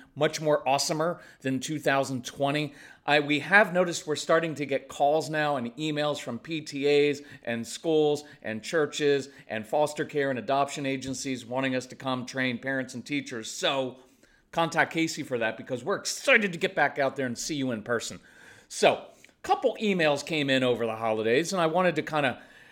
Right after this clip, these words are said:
uh, pick up on them and share with you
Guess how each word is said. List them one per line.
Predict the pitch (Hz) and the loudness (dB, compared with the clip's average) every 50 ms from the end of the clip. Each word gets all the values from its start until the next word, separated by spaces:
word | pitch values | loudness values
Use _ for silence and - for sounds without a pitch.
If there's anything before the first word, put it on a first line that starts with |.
| - - - _ - | -20 -20 -20 _ 2
uh, | 143 139 135 131 127 | 4 6 6 6 4
pick | - - 240 233 233 220 | 2 0 0 0 4 4
up | 196 180 - 190 | 4 4 6 4
on | 165 156 147 147 | 2 2 2 0
them | 139 135 135 131 131 - - 135 | -2 -2 -2 -2 -4 -4 -2 0
and | 131 131 127 123 127 123 | 0 0 0 0 -4 -6
share | - - - 180 180 190 196 | -6 -2 2 6 6 6 6
with | 180 170 139 | 6 2 0
you | 131 135 135 135 135 131 127 | 0 0 2 2 2 0 -2